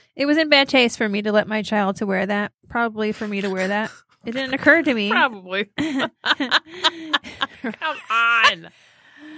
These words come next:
Speaker 1: Uh,
Speaker 2: Probably.
Speaker 1: he said, "It didn't occur to me." How doesn't that not occur to you that a figure that killed mi-, millions, you know,
Speaker 2: Tried to wipe out an entire race of people.
Speaker 1: Right. Wouldn't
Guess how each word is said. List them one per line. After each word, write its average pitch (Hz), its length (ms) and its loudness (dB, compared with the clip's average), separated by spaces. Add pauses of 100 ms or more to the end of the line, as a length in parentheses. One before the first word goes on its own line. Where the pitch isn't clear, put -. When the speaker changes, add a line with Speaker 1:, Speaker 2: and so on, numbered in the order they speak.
(120)
Speaker 1:
Uh, 381 120 -2
Speaker 2:
Probably. 240 600 4
Speaker 1:
he 381 140 0
said, 392 160 2
"It 349 80 2
didn't 320 240 0
occur 294 280 2
to 247 80 -2
me." 190 140 -12
How 311 180 0
doesn't 453 220 -4
that 339 180 2
not 269 260 4
occur 254 280 2
to - 200 -8
you 214 360 0
that 220 480 2 (460)
a 240 140 0
figure 233 680 2
that 214 240 2
killed 233 380 0
mi-, 247 180 -6
millions, 247 800 -2 (580)
you 226 100 -10
know, 185 300 -12 (300)
Speaker 2:
Tried 240 180 4
to 196 100 0
wipe 196 240 4
out 196 220 4
an 175 120 -2
entire 175 460 0
race 180 300 0
of 160 120 -8
people. 165 440 2
Speaker 1:
Right. 226 380 -4 (840)
Wouldn't 262 360 0